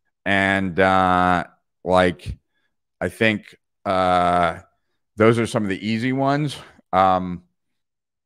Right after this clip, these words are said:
meditation certainly helps. It's an issue with concentration, but, you know, I wouldn't trade my A D D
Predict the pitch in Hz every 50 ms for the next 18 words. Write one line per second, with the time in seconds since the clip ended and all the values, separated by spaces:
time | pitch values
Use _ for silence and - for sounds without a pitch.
0 | _ _ _ _ _ _ _ _ _ _ _ _ _ _ _ _ - 135 135 139
1 | 139 135 - 160 170 170 156 160 147 - - 170 151 147 147 151 156 151 147 156
2 | 135 - - 156 147 165 185 170 - 190 147 139 - - 151 135 127 - 120 101
3 | - 156 156 151 - 120 101 90 104 110 104 113 117 120 117 117 120 143 156 160
4 | 170 180 170 151 - - 143 127 127 117 113 123 127 131 127 120 117 101 98 104
5 | 92 92 95 95 95 92 95 95 92